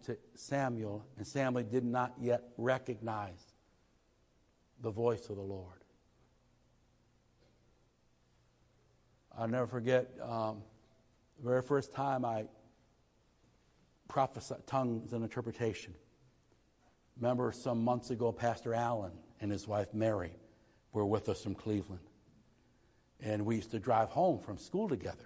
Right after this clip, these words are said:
Mary was on staff, and Alan and I would drive home from college. And then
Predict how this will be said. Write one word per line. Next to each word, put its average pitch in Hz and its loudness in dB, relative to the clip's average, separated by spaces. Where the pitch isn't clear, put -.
Mary 107 2
was 101 -2
on 104 0
staff, 107 0
and 98 -8
Alan 101 -2
and 98 0
I 101 2
would 98 -6
drive 98 -4
home 101 -4
from 101 -12
college. 156 -4
And 110 -2
then 113 0